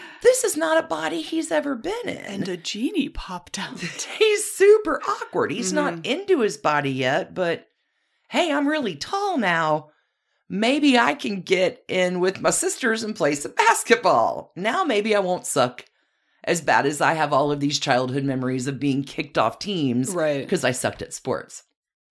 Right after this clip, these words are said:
Speaker 2: Oh, that's amazing. <laughs> So he's, like, nineteen and suddenly a
Speaker 1: Mm-hmm.
Speaker 2: giant. Okay.
Speaker 1: Yeah.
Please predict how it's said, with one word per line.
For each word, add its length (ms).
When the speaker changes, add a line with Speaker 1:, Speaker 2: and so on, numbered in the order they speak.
Speaker 2:
Oh, 80
that's 220
amazing. 560
<laughs> 40
So 140
he's, 160
like, 180
nineteen 840
and 120
suddenly 360
a 40
Speaker 1:
Mm-hmm. 80
Speaker 2:
giant. 500
Okay. 240
Speaker 1:
Yeah. 460